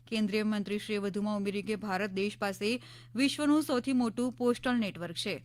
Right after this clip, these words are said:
તેના માધ્યમથી ડાક સેવકો દરેક સુવિધા ઘર સુધી પહોંચાડીને વ્યક્તિના જીવનમાં ખુશી લાવે છે. ડાક સેવા એ જનસેવા છે, જે પરિવારમાં નવી નોકરી, પ્રગતિના સંદેશા પહોંચાડી રોશનીનું પ્રથમ કિરણ ફેલાવે છે.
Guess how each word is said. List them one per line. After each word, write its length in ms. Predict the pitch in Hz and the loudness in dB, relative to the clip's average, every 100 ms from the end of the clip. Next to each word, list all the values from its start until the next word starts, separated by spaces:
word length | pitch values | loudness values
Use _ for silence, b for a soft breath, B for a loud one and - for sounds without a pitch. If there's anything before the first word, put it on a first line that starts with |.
| - | -6
તેના 200 | 202 196 | -2 0
માધ્યમથી 720 | 196 190 185 208 208 220 262 B B B | 0 -2 -2 -2 0 0 0 B B B
ડાક 220 | 202 202 | 2 2
સેવકો 460 | - 226 226 226 240 | 2 0 2 2 0
દરેક 280 | 214 220 247 | 2 0 0
સુવિધા 460 | 254 226 214 226 | 0 0 0 -2
ઘર 180 | 208 208 | 0 -2
સુધી 300 | 208 214 214 | 0 -2 -4
પહોંચાડીને 680 | 208 202 185 214 226 214 214 | -4 -4 -2 0 0 0 0
વ્યક્તિના 400 | 196 190 196 196 | -2 -4 -4 -4
જીવનમાં 480 | 190 226 247 170 160 | -2 0 0 0 -4
ખુશી 320 | - 220 240 | -4 -2 -2
લાવે 260 | 175 147 160 | -2 -4 -6
છે. 240 | 208 - - B B B B B B 208 | -4 -6 -12 B B B B B B 2
ડાક 240 | 220 254 | 2 4
સેવા 340 | - 285 302 - | 0 0 0 0
એ 80 | 240 | 0
જનસેવા 500 | 226 226 220 175 165 | 2 2 0 -4 -4
છે, 160 | 214 - - | -6 -6 -10
જે 180 | 185 202 | -8 -4
પરિવારમાં 600 | 202 202 208 208 214 240 | -2 0 0 0 2 2
નવી 200 | 196 196 | 0 -2
નોકરી, 300 | 196 185 208 | -4 -4 -4
પ્રગતિના 500 | 208 190 196 202 202 | -2 -4 -2 -2 -4
સંદેશા 440 | 202 185 185 - | -4 -2 -2 -2
પહોંચાડી 600 | 196 190 185 185 190 254 B B B | -4 -4 -4 -2 0 0 B B B
રોશનીનું 520 | 208 226 220 285 294 285 | 0 0 2 4 4 4
પ્રથમ 340 | 233 226 254 | 0 2 0
કિરણ 280 | 247 208 214 | 0 -2 -2
ફેલાવે 400 | 220 180 151 160 | -2 -4 -6 -6
છે. 240 | - 190 | -2 -4